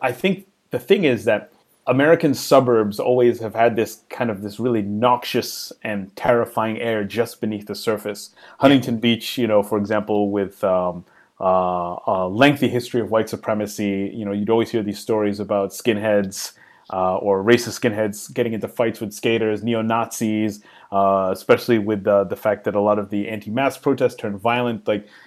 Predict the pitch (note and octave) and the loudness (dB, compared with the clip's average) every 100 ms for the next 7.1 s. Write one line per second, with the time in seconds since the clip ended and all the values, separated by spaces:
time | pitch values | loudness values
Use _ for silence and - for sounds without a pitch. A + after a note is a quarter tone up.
0 | - B2+ E3 D3+ B2+ B2 B2+ A#2 A2+ A2 | -4 4 4 6 4 4 0 2 2 2
1 | - G#2+ - B2+ A2+ - B2 B2 A2 G#2 | 2 -4 2 2 2 -2 4 4 6 2
2 | G2 B2 A#2+ A2+ G#2 A2 B2+ A2 A2 - | 4 2 2 0 0 4 4 6 4 4
3 | A2 - C3+ B2+ A#2 - C3+ - E3+ D3+ | 0 2 2 2 2 -4 -4 -2 2 4
4 | B2 B2 B2 A2 - - - C#3 - C3 | 6 6 4 0 -2 -14 -2 -2 0 4
5 | C3+ A2 G#2 - C#3 C3 - A#2+ A2 G#2 | 6 4 -2 0 0 0 0 2 2 0
6 | A#2+ D3 A2+ - - - B2+ A2+ G#2+ G#2 | 2 2 2 -6 -10 -8 -6 -4 -4 -6